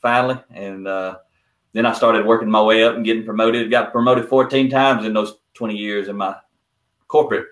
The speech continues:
world, from nineteen eighty-eight to two thousand eight, and then I, uh, had worked my way up to reporting to the plant manager, and I was over process improvement,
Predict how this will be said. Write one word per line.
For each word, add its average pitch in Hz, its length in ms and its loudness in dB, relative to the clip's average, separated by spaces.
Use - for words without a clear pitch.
world, 113 340 4
from 95 380 -8
nineteen 113 380 -2
eighty-eight 117 480 2
to - 80 -16
two 117 160 -10
thousand 110 420 0
eight, 110 280 -2
and 98 120 -12
then 107 100 -4
I, 98 140 -4
uh, 90 380 -6
had 107 100 -8
worked 127 220 2
my 113 80 2
way 123 240 4
up 135 140 0
to 120 40 -4
reporting 117 380 2
to 127 80 -2
the 117 120 -2
plant 127 280 0
manager, 135 600 -4
and 98 360 -10
I 107 60 2
was 110 140 0
over 113 160 4
process 123 480 0
improvement, 131 600 0